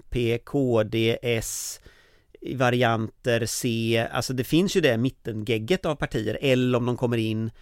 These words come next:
alltså de partier egentligen som var kärnan i januariavtalet, decemberöverenskommelsen, de finns ju där, liksom så, va? Så att det är klart att det,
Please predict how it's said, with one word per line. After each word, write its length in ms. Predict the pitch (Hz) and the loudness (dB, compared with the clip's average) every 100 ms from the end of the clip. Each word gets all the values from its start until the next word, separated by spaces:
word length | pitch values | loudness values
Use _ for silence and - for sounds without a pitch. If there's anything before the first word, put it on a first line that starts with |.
| - - - | -20 -18 -10
alltså 180 | 135 | -4
de 220 | 139 143 127 | 2 4 4
partier 280 | 139 139 | 2 2
egentligen 320 | 131 117 117 113 | 4 2 0 -4
som 120 | 117 | -2
var 80 | 107 | -2
kärnan 540 | - 147 107 156 202 | 2 4 4 2 4
i 80 | 131 | 2
januariavtalet, 880 | 110 117 113 113 107 110 107 110 - | 2 0 0 0 -2 -2 -4 -4 -8
decemberöverenskommelsen, 960 | 120 113 104 110 107 - 113 - - - - - | -6 -4 -4 -6 -6 -6 -6 -6 -10 -10 -20 -2
de 280 | 135 190 | 0 2
finns 480 | - 175 233 240 - | 0 0 0 0 2
ju 60 | 190 | 2
där, 360 | 110 71 131 - - | 2 -2 -6 -12 -18
liksom 300 | - - - | -14 -12 -12
så, 120 | - | -12
va? 120 | 143 - - - | -14 -18 -20 -12
Så 120 | 131 | -4
att 60 | |
det 60 | 139 | -2
är 40 | |
klart 240 | 165 139 123 | 0 0 0
att 180 | 117 - - - - | -6 -8 -20 -20 -6
det, 140 | 139 | -2